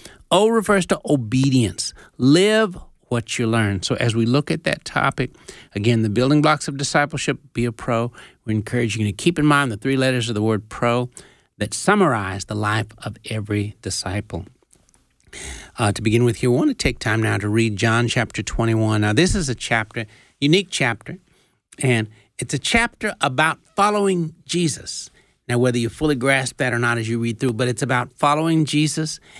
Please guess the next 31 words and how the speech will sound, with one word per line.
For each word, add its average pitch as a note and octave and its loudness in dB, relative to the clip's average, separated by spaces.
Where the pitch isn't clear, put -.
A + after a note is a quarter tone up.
and C3 2
the C3 6
wisdom D3 4
of C#3 0
living D#3 4
a F3 6
lifestyle D3 0
of - -12
following G2 -4
Jesus. F#2 -8
So G#2+ -6
this G#3 0
is F#3+ -4
John E3+ 0
chapter - -6
twenty-one, C3+ -2
picking F3+ -6
up E3 -8
at - -20
verse A#2+ -4
one. F#2 -8
Later, G#3 2
Jesus G#3+ 2
appeared A3+ 2
again G3 4
to F3 -2
the C#3+ -4
disciples C#3 -2
beside C3 -2
the A2 -8
Sea G#3 -2